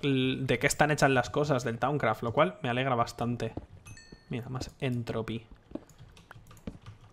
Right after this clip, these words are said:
Oh. Ahora miraremos de cogerlo. Ah, mira, pues este es orden y el otro es entropy, así que vamos a poder seguramente, a ver qué, qué tiro de aquí, esa es la cuestión.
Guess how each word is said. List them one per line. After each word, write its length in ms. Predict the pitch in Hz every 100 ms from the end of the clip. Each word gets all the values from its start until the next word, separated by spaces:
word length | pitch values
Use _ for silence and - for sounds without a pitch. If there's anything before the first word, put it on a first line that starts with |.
| - _ - _ - - - - - - - - _ _ - -
Oh. 260 | 156 160 - - - - - - - - - - -
Ahora 120 | 135
miraremos 300 | 110 107 110
de 60 | 113
cogerlo. 480 | 110 117 117 110 - - _ _ _ _ _
Ah, 120 | 190 214
mira, 180 | 233
pues 100 | 160
este 160 | 143 -
es 100 | 165
orden 280 | 175 170 175
y 60 | 139
el 80 |
otro 140 | 143 160
es 80 | 156
entropy, 520 | 165 143 110 117 110
así 240 | - 131
que 300 | 131 143 160 - - - - - - - - - -
vamos 300 | 127 139 -
a 160 | 147 -
poder 580 | 113 117 147 147 - - -
seguramente, 760 | - 123 131 127 143 135 135
a 80 | 135
ver 160 | 123 123
qué, 180 | 120 117
qué 140 | 135
tiro 260 | 127 117 107
de 80 |
aquí, 240 | 113 123 120 -
esa 160 | - 127
es 60 |
la 100 | 120
cuestión. 540 | 117 120 - 127 113